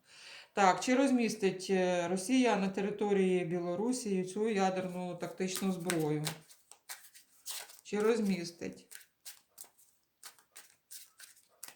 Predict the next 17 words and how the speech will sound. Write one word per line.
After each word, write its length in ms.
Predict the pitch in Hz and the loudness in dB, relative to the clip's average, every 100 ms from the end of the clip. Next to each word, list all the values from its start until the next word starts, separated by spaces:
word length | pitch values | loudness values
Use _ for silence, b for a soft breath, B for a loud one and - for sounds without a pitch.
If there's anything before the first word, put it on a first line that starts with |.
| _ _ _ - | _ _ _ -12
Чи 120 | 147 202 | -2 0
розмістить? 800 | 208 202 175 165 - 165 - _ - - - - - _ _ _ _ _ _ _ _ | 2 0 -4 -8 -12 -18 -20 _ -8 -8 -10 -20 -20 _ _ _ _ _ _ _ _
Пустельник. 800 | 190 - 240 196 160 160 - _ _ _ _ _ _ _ _ _ _ _ - - - - _ - - _ _ - - - | -12 -4 0 2 0 -6 -14 _ _ _ _ _ _ _ _ _ _ _ -8 -8 -8 -20 _ -20 -20 _ _ -20 -20 -6
Да, 220 | 190 185 | 0 2
розмістить. 640 | 185 175 180 165 - 156 | 0 -4 -6 -8 -10 -14
Пустельник 540 | - - 208 208 185 185 | -12 -4 0 0 0 -2
і 60 | |
диявол. 600 | 165 180 196 220 208 185 B B B B | -4 -2 0 2 0 -4 B B B B
Розмістить 640 | 185 196 202 254 254 202 175 | 0 2 4 4 4 2 0
десь 180 | 226 226 | 2 2
в 40 | |
таких 320 | 202 202 202 | -2 -4 -2
невидимих 600 | 196 208 202 190 185 180 | -2 0 0 -2 -2 -4
місцях. 520 | 175 175 240 262 254 - B B B B B B B B - | -8 -6 0 2 2 -4 B B B B B B B B -4
Е, 360 | 214 208 202 | 0 4 4
десь 280 | 190 233 233 | 4 2 2
розмістять. 600 | 196 180 175 - 165 - | -2 -2 -6 -8 -10 -10